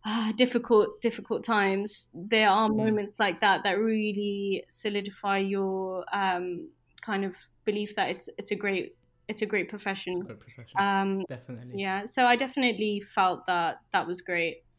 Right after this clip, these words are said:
Speaker 1: Um, that was probably my, one of my memorable moments. There, there might have been more that I've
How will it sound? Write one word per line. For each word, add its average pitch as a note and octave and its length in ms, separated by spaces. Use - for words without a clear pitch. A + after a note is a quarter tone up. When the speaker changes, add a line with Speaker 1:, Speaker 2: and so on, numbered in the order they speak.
Speaker 1:
Um, G3 720
that B3 100
was A#3 100
probably G#3+ 280
my, G3+ 220
one G#3 220
of G3+ 160
my G3 200
memorable G3+ 580
moments. A3 420
There, B3+ 360
there F4+ 220
might E4 300
have B3+ 120
been B3+ 200
more A#3 260
that G3+ 160
I've G#3 200